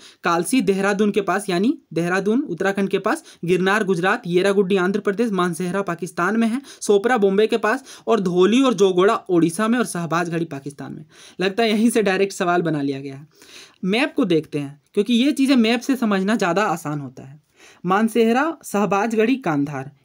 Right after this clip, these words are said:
ये तीनों भारत से बाहर आपको देखने को मिलेंगे। मानसेहरा, शहबाजगढ़ी और कांधार, कांधार पाकिस्तान में है। कालसी यहाँ पे आप पढ़ लीजिए, सबसे फर्स्ट वाला पोर्शन में ही आपको देखने को मिलता है, गिरनार गुजरात में, और सन्नथी यहाँ पे तेलंगाना वाले पोर्शन में,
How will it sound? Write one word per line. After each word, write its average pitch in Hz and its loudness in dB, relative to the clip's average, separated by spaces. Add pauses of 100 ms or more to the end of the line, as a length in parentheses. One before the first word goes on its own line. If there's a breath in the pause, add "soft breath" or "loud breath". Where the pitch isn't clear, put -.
ये 220 2
तीनों 240 0
भारत 202 0
से 233 -2
बाहर 185 0
आपको 170 -2
देखने 139 -4
को 135 -12
मिलेंगे। 131 -14 (240 soft breath)
मानसेहरा, 208 2
शहबाजगढ़ी 180 0
और 185 0
कांधार, 131 -10
कांधार 170 -2
पाकिस्तान 156 -8
में 131 -12
है। 147 -16 (380 loud breath)
कालसी 196 0
यहाँ 240 2
पे 240 -2
आप 233 -2
पढ़ 208 -2
लीजिए, 190 -6 (280)
सबसे 233 0 (260)
फर्स्ट 208 -2
वाला 208 4
पोर्शन 196 0
में 190 0
ही 190 -2
आपको 170 -2
देखने 135 -8
को 131 -12
मिलता 127 -12
है, 135 -16 (260 soft breath)
गिरनार 214 2
गुजरात 202 0
में, 269 -2 (360 soft breath)
और 226 2
सन्नथी 196 0
यहाँ 190 0
पे 214 2
तेलंगाना 185 0
वाले 202 2
पोर्शन 196 -2
में, 240 -2